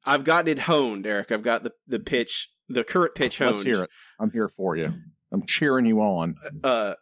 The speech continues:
Speaker 1: an exiled American must investigate a soccer death cult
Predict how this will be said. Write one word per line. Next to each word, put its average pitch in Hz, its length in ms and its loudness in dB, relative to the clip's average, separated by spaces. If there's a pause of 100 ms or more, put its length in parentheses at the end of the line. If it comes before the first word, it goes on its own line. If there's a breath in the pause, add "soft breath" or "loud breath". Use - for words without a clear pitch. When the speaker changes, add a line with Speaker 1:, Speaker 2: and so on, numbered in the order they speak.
Speaker 1:
an 123 200 -4
exiled 156 440 2
American 131 800 2 (260 loud breath)
must 123 240 -2
investigate 123 960 0 (160)
a 117 100 -2
soccer 135 680 0
death 117 340 0
cult 107 320 0